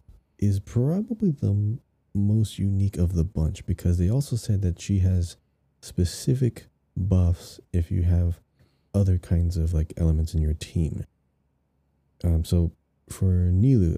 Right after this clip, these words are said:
um, she only has three basic attacks, first of all, but it does make sense when you look at her,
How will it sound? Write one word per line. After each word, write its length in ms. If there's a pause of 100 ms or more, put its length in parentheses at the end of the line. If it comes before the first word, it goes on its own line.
um, 460
she 200
only 160
has 240
three 160
basic 320
attacks, 300
first 200
of 120
all, 100
but 160
it 80
does 200
make 200
sense 340
when 80
you 80
look 200
at 60
her, 300